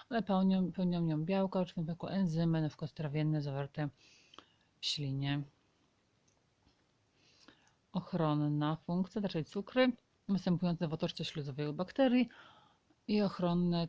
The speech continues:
to tłuszczyk, tłuszcz znajdujący się pod skórą ssaków. Jedziemy dalej. D N A zawiera informacje o wszystkich cechach organizmu i odpowiada za przekazywanie cech potomstwu.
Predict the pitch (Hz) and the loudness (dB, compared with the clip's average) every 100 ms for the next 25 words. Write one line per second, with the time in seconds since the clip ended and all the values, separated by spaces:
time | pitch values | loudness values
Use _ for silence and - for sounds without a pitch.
0 | _ 147 135 - 170 - - 165 - - | _ -8 -8 -4 -4 -4 -4 -4 -4 -16
1 | - - - 180 - 151 147 156 - 151 | -18 -8 -6 -4 -2 -2 2 0 -2 -8
2 | 160 - 196 - _ 160 196 143 - 135 | -4 -2 -4 -6 _ -2 -2 -2 -6 -10
3 | - - - - - - - _ _ 180 | -10 -16 -18 -20 -20 -20 -20 _ _ -4
4 | 165 143 - - - - 180 - _ _ | -2 -4 -12 -10 -8 -8 -10 -18 _ _
5 | _ - - - - - - - - 226 | _ -10 -10 -20 -20 -20 -20 -20 -4 -2
6 | 240 - 190 190 185 185 190 190 175 180 | 0 0 0 2 2 2 2 0 -2 0
7 | 165 175 180 185 165 - 226 202 185 180 | 0 0 -2 -6 -6 -6 -4 -4 -4 -2
8 | 170 151 151 180 220 285 247 220 269 _ | -2 -2 -4 0 2 4 2 0 0 _
9 | 175 190 175 160 - 277 233 165 151 170 | -2 0 0 -2 -8 -2 -2 0 0 0
10 | 180 165 151 - 180 - 170 151 - - | 0 -4 -10 -8 -12 -4 -2 -2 -6 -20